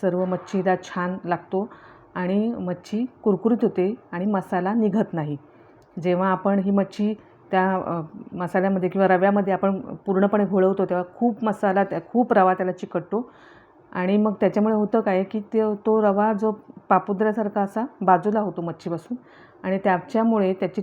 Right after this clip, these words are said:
टेस्ट या मच्छीला लागत नाही आणि कुरकुरीतपणा राहत नाही. म्हणून तो अशा पद्धतीने लावून घ्यायचा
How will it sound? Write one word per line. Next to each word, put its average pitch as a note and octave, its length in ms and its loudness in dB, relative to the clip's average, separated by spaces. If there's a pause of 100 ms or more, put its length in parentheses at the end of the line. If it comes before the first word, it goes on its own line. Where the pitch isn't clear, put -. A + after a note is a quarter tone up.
टेस्ट G#3+ 340 2
या G3 140 0
मच्छीला F#3+ 480 -2 (240)
लागत F3+ 340 2
नाही D3 160 -8 (920)
आणि F#3 120 -4
कुरकुरीतपणा G#3+ 760 2
राहत G#3 320 -2
नाही. D3 160 -2 (260)
म्हणून F#3+ 320 0
तो G#3 240 -2
अशा G3 220 -2
पद्धतीने G3 480 0
लावून F3 200 -4
घ्यायचा E3 340 -4